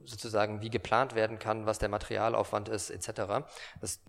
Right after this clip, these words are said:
dadurch wird sozusagen diese, diese Technologie auch, äh, spannender für den Kunden zu sagen, okay, das, da-, damit ergeben sich ganz neue Möglichkeiten.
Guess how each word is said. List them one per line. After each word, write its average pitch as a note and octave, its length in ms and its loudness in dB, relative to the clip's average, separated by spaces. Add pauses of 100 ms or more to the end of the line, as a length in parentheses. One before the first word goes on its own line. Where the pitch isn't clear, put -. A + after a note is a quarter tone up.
(120)
dadurch A2 280 4
wird A2 100 -4
sozusagen G#2 360 2
diese, G2+ 220 -4
diese G2+ 240 -6
Technologie G2+ 600 -2
auch, G2 260 2
äh, G2 400 -2
spannender G#2+ 420 2
für G#2+ 160 -2
den G2+ 180 -4
Kunden A#2+ 300 -6
zu G2+ 140 -6
sagen, G2 200 -2
okay, G2 220 -6
das, G2 260 -8 (260)
da-, - 140 -8
damit G2 440 -6
ergeben G2 280 -4
sich G2+ 140 -8
ganz F#2+ 240 -6
neue G2 140 -6
Möglichkeiten. - 480 -10